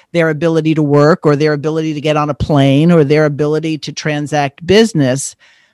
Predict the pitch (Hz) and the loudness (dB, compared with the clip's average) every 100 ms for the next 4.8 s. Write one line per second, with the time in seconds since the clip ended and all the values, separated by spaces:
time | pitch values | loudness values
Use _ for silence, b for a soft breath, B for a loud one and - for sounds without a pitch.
0 | b 147 170 180 175 175 - 196 247 - | b -6 -4 -2 -4 -4 0 2 2 2
1 | 202 - 185 196 196 185 180 196 190 190 | -2 2 4 4 0 -2 0 0 0 0
2 | 170 165 180 - 143 131 - 170 185 180 | 2 2 2 2 -2 -4 -6 -6 -4 -6
3 | - - 190 190 202 156 147 139 147 - | -6 -2 2 4 4 2 0 -2 -10 -20
4 | _ _ 156 156 180 190 151 113 | _ _ -6 -2 -2 0 -4 -4